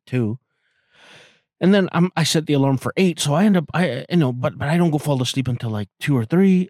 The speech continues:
wake up at eight, uh, I'm fucking groggy. And then, yeah, man. Right now, I'm just, I'm, and the thing is, I, you know, I,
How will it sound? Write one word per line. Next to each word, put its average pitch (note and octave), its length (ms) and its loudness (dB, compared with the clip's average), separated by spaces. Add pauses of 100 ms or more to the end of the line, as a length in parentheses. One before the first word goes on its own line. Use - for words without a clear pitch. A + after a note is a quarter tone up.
wake C#3 260 -2
up B2 100 -6
at A2+ 140 -2
eight, F3 340 2 (640)
uh, - 60 -14
I'm A2 460 -10
fucking C3+ 360 -2
groggy. D#3 720 0 (460)
And D3+ 120 2
then, D#3 300 2 (1300)
yeah, C3 160 -2
man. G2+ 220 -6 (960)
Right C#3+ 220 0
now, A#2+ 220 0
I'm A#2+ 80 -2
just, A2 200 -6
I'm, C3 140 -4 (540)
and C3+ 120 0
the D3 60 0
thing F3 220 2
is, D#3 100 2
I, C3+ 200 0
you C#3+ 120 0
know, A#2 60 0
I, B2 400 -6